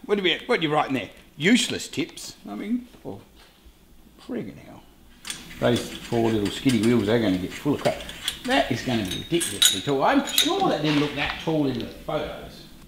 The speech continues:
You know, this is actually your, we're gonna have to swap jobs. You realise that, don't you? Now you're gonna have to operate this, and I'm gonna have to do the camera work because, I mean, I'm way too short. Look, if you stood over there, can I take a photo of the cameraman? 'Cause he's nice and tall. He's like seven foot or something.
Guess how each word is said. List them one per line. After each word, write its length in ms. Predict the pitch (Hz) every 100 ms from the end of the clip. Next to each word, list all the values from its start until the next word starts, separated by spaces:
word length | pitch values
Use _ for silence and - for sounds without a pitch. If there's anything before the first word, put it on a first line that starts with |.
| - -
You 200 | 277 214
know, 140 | 143
this 180 | 233 247
is 120 | 180
actually 280 | 160 - 151
your, 180 | 240 - - - -
we're 180 | 226 277
gonna 180 | 254 196
have 180 | 196 -
to 60 |
swap 320 | - 185 143
jobs. 460 | 165 233 - - - - _ _ _ _ _ _ _ _ _ -
You 120 | 147
realise 340 | 233 170 123
that, 140 | 139 165
don't 180 | 202
you? 40 | 110
Now 140 | 123
you're 180 | 170 185
gonna 180 | 196 170
have 140 | 156
to 60 | 156
operate 380 | 160 151 147 123
this, 220 | 143 143
and 100 | 143
I'm 120 | 160 151
gonna 120 | 143
have 80 | 127
to 40 |
do 140 | 131 131
the 80 |
camera 300 | 113 226 175
work 200 | 101 -
because, 280 | 107 135 127
I 40 | 143
mean, 140 | 151
I'm 220 | 202 127
way 140 | 117 113
too 100 | - 92
short. 220 | - - -
Look, 160 | 294
if 100 | 127
you 120 | 233 285
stood 200 | 196 123
over 140 | -
there, 100 | 135
can 140 | 156 254
I 100 | 262
take 200 | 240 214
a 40 |
photo 280 | 214 220 208
of 140 | 175
the 80 | 196
cameraman? 560 | - - 214 220 247 277
'Cause 120 | 214
he's 180 | 240 185
nice 220 | 185 156
and 100 | 139
tall. 300 | - - - - - -
He's 140 | 208
like 200 | 165 -
seven 340 | - 170 151 131
foot 260 | 220 226 -
or 80 | 110
something. 240 | -